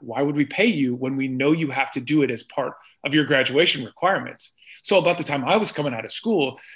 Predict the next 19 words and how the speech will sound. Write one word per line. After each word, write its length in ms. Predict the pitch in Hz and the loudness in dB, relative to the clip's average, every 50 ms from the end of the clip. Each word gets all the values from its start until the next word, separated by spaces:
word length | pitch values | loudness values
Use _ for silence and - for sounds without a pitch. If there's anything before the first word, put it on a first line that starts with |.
| - _ _ | -20 _ _
they 120 | - 151 | -4 -2
stopped 380 | 135 - - 156 123 - - - | -2 0 0 0 -2 -2 -6 -4
paying 520 | - - 247 262 185 151 135 123 120 117 - _ _ _ _ _ _ _ | -2 0 0 2 0 0 0 -2 -6 -10 -14 _ _ _ _ _ _ _
for 320 | _ _ _ - - 147 139 | _ _ _ -10 -6 -4 -2
internships 840 | 135 147 180 180 - 143 127 113 - - - - - - - - | 0 0 0 0 0 -2 -2 -2 -2 -2 -2 -2 -4 -6 -6 -2
because 640 | 185 185 - - 190 165 151 139 - - - - - _ _ | -2 -2 2 4 4 4 4 2 0 -2 -4 -6 -12 _ _
you, 360 | - 147 165 226 233 240 - - | -8 2 2 2 2 2 -4 -4
you 160 | 196 190 208 | -4 -2 -2
can't 300 | - - 233 226 233 226 | 0 0 0 -2 0 0
get 100 | 214 208 | 0 2
a, 220 | 190 175 - - - - | 2 0 0 -4 -6 -6
a, 300 | 156 143 143 - - 160 | -6 -6 -6 -6 -6 -8
a, 80 | 139 - _ _ _ _ _ - - | -8 -8 _ _ _ _ _ -8 -6
a 60 | 143 | -2
bachelor's 500 | 135 160 175 165 - - 139 117 110 - | 2 2 2 2 2 -2 -2 -4 -4 -8
degree 540 | - 117 107 - 110 104 101 104 113 120 _ _ _ _ _ _ _ _ _ _ | -10 -10 -10 -12 -12 -12 -12 -14 -16 -18 _ _ _ _ _ _ _ _ _ _
in 100 | - 139 | -4 -4
an 100 | 135 131 | -2 -4
exercise 640 | 139 147 - - 151 - 151 143 135 123 123 - | -2 -2 -2 -4 -2 -2 -2 -2 -2 -4 -6 -10